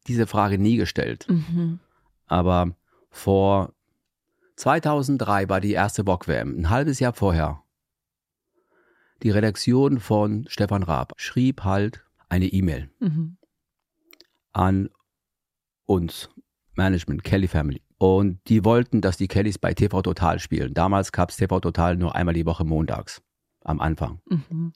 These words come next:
Speaker 1: Später viermal die Woche durch den Erfolg. Und dann habe ich veranlasst, diese E-Mail zu löschen.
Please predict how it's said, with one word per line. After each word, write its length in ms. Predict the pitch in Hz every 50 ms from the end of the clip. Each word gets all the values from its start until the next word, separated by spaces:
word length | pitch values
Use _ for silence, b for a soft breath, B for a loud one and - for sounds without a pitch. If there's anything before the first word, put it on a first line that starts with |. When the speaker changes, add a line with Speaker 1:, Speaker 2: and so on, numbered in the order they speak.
| - _
Speaker 1:
Später 360 | - - - - 87 85 90
viermal 280 | 87 - 98 90 85 78
die 100 | 80 76
Woche 280 | 60 60 - - 50 - _ _ _ _ _ _ _
durch 160 | - 87 76
den 180 | - - 78 76
Erfolg. 460 | - - - - 76 - - - - _ _ _ _ _ _ _ _ b b b b b b b b b b b b b b b b b b b b b b
Und 180 | - - 92
dann 180 | 92 92 92 90
habe 180 | 95 107 131 131
ich 120 | 113 -
veranlasst, 560 | - 107 - 101 107 113 117 120 117 101 -
diese 220 | - 104 90 95 -
E-Mail 480 | - 101 101 101 98 98 98 98 - _
zu 300 | - - - 92 87 - - _ -
löschen. 460 | - 82 87 85 - - 64 64 71